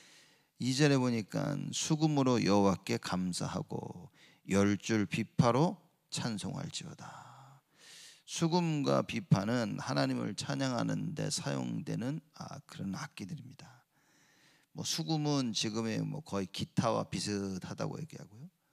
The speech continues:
비파는 우리가 알고 있는 하프, 어, 그거와 비슷하다고 얘기합니다. 하나님은 원래 하나님께 찬양을 드리는 데 쓰임을 받았던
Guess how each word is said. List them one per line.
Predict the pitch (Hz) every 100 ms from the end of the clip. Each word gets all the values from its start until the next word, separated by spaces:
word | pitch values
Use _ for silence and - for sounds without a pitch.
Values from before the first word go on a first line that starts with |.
| _ _ _ _ -
비파는 | 107 - - 113 117 104 101 - _ _ _
우리가 | - 101 104
알고 | 104 101
있는 | 101 104
하프, | - 143 - - - - _ _ _ _ _ -
어, | - -
그거와 | - 107
비슷하다고 | - 101 101 - - -
얘기합니다. | - - - - - - _ _ _ _ _ _ _
하나님은 | - 151 151 147 143
원래 | 117 110 120 127 127
하나님께 | 120 151 151 139 120 - 123
찬양을 | 117 - 135 135 123 117 107
드리는 | 101 107 104 104
데 | 107
쓰임을 | 101 - 151 143 127
받았던 | 104 92 101 - - 110 110 107